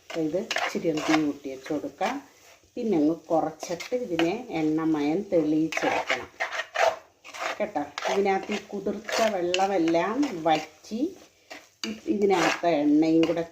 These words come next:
ചേർന്ന് നല്ല എണ്ണ തെളിയും. അപ്പം ആ പരുവമാകുമ്പോൾ നമുക്ക് കുറച്ച് വെള്ളം ഒഴിച്ച് കൊടുത്തിട്ട് അതും തിളയ്ക്കുമ്പോൾ മീൻ ഇട്ട് കൊടുക്കാം. എന്താ, ഉപ്പ്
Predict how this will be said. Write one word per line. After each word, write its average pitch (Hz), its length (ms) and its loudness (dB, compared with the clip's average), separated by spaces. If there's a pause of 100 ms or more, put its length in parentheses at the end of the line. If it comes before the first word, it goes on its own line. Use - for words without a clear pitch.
ചേർന്ന് 165 600 -2 (720)
നല്ല 160 460 2 (260)
എണ്ണ 151 180 2 (160)
തെളിയും. 131 420 -4 (760)
അപ്പം 151 320 -4
ആ 165 40 -2 (120)
പരുവമാകുമ്പോൾ 143 680 -2
നമുക്ക് 123 320 0 (480)
കുറച്ച് - 340 -6
വെള്ളം 127 280 -2
ഒഴിച്ച് 127 280 -6
കൊടുത്തിട്ട് - 460 -4 (680)
അതും 226 220 4 (100)
തിളയ്ക്കുമ്പോൾ 156 600 0
മീൻ 170 240 6
ഇട്ട് - 160 -16
കൊടുക്കാം. - 380 -12 (840)
എന്താ, 208 180 -2 (3000)
ഉപ്പ് - 220 -14